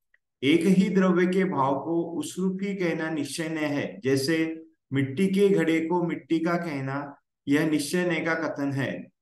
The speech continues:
जिस द्रव्य की परिणति हो उसे उस, उस ही की कहना निश्चय न है। निश्चय ने स्वद्रव्य को, परद्रव्य को, उनके भावों को, वो कारण कार्यादि को किसी को किसी में नहीं मिलाता,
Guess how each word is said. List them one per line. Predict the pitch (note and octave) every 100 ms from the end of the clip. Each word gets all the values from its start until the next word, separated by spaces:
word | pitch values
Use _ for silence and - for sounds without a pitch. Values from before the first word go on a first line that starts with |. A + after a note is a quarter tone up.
| _ _ _ -
जिस | G#2 F#3 -
द्रव्य | F3 F3+ F3+
की | F3+ F#3
परिणति | F#3 D3+ D3 E3+ E3+ F3+
हो | E3+ E3+ E3
उसे | E3 - - - E3+ -
उस, | C#3+ - - _
उस | C#3+ C#3+ - -
ही | F#3 F#3+ F#3+ - - -
की | F#3 G3
कहना | F#3 D3+ D#3 E3
निश्चय | D#3+ C#3 - D#3+
न | D#3
है। | C#3+ C#3 A2+ F#2 - - _ -
निश्चय | B2+ C3 F#3+ F#3
ने | F#3 F#3+ F#3+ F#3+
स्वद्रव्य | - C#3+ D3+ E3 E3 D#3+ E3+
को, | E3+ F3 F3+ F3+
परद्रव्य | B2+ C#3 E3 D#3+ D#3+ E3
को, | E3 E3+ F3+ F#3 - _ _ _ _ C3+
उनके | D3 C#3 E3+
भावों | D#3 A#2+ A2+ C3+ E3 E3+
को, | F3 F3 D#3+
वो | E3 E3
कारण | B2+ C3 E3 F#3
कार्यादि | F3+ D#3 D3+ C#3 C3+
को | C3 D3+ E3 E3 - -
किसी | C#3+ - F#3+ F#3
को | F#3+ F#3+
किसी | F#3+ C#3+ F3
में | E3+ F3
नहीं | D#3 D3
मिलाता, | E3 D3+ C3+ B2 A#2 F#2+ F#2+